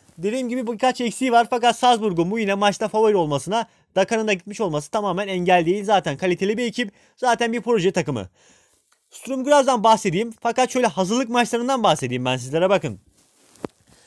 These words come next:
Kendi evinde gerçekten kaliteli ekiplerle oynamış Sturm Graz takımı. Baktığımız zaman şöyle, e, ve çok fazla hazırlık mücadelesi oynamış. Dokuz altmış, altı altmış. Bunlara geç zaten. Bir de kaliteli ekip lazım. Kızıl Yıldız mesela burada bir kaliteli ekip olaraktan da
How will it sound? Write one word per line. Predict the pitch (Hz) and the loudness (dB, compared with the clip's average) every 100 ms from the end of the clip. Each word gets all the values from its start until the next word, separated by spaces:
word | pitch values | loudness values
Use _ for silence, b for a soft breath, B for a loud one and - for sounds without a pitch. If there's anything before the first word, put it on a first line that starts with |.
| b b b b - | b b b b -2
Kendi | 202 240 285 | 0 0 -2
evinde | 285 220 220 | 0 2 2
gerçekten | 208 240 240 196 240 | 4 2 2 -2 -2
kaliteli | 226 202 202 220 | 0 0 2 0
ekiplerle | 214 - 240 220 | 0 0 4 4
oynamış | 151 127 123 117 | 4 0 -4 -6
Sturm | - 156 156 | -10 -8 -2
Graz | 165 147 | 2 2
takımı. | 151 127 170 220 180 | 0 -4 -4 -2 0
Baktığımız | 175 - 214 208 | 0 0 -4 -2
zaman | 190 170 | -2 -2
şöyle, | 185 180 208 214 b b b - | 0 0 0 -2 b b b -6
e, | 143 147 160 | -2 -2 0
ve | 202 233 | 2 2
çok | - 269 - | 2 -2 2
fazla | 254 240 | 2 4
hazırlık | 220 170 151 | 2 0 -2
mücadelesi | 139 143 135 127 139 | 0 0 0 -2 -4
oynamış. | 139 185 208 | -4 -4 -2
Dokuz | 175 175 196 | -2 0 2
altmış, | 190 - 185 - | 2 0 -10 -8
altı | - 147 165 202 | -2 0 2 0
altmış. | 185 - - | 0 -2 -10
Bunlara | 190 233 233 | -8 -2 2
geç | 233 - | 2 2
zaten. | 165 143 240 226 b b | 0 0 -2 -8 b b
Bir | 180 214 | -2 0
de | |
kaliteli | 220 202 190 220 | 2 2 4 2
ekip | 208 190 | 2 0
lazım. | 202 180 226 | 2 2 0
Kızıl | - 190 | -6 -6
Yıldız | 202 180 139 | -4 -4 -4
mesela | 165 143 196 214 | -4 0 2 2
burada | 208 214 | 2 0
bir | |
kaliteli | - 180 175 202 208 | 0 0 2 0 0
ekip | - 180 | -6 -4
olaraktan | 165 143 120 160 | 0 0 -2 -4
da | 214 | -4